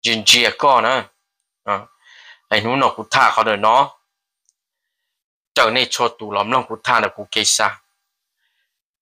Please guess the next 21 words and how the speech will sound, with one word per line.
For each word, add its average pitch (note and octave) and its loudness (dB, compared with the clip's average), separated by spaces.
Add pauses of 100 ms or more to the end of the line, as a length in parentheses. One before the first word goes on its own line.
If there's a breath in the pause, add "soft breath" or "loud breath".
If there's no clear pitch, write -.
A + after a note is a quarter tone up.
(500)
Bây D4 4
giờ E3+ -2
cái - -6
tên F3+ -2
mong F3 0
cho C3+ -2
lên C3+ -2
cho B2+ -4 (100)
tù A2 -8 (100)
chỉnh A2+ -2
chỉnh C#3+ -2
xóa C#3+ 2
lù G#2+ -4
đại A2+ 0
video A2+ 0
hú A#2+ -10
nó C3 0
tha A2+ 2
rồi A2+ -2
bây B2 -4
giờ G#2+ 2